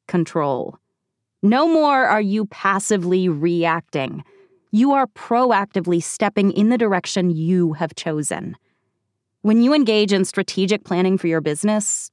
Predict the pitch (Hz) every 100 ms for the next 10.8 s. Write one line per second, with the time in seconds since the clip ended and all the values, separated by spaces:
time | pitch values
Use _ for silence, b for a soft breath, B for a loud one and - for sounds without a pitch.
0 | _ - 190 190 - 185 165 156 160 240
1 | 349 - B B B B - 220 339 339
2 | 294 - 240 214 208 196 190 196 - 160
3 | 202 294 302 302 - 254 285 285 254 247
4 | 196 190 - 233 226 - 240 190 165 160
5 | 160 b b b - 185 185 - 240 233
6 | 247 208 - 185 185 - 175 170 - 202
7 | 226 226 208 190 170 - 156 156 156 175
8 | 160 180 285 311 226 196 190 180 156 156
9 | - 214 247 214 208 208 185 175 175 180
10 | 190 - 262 - - 147 139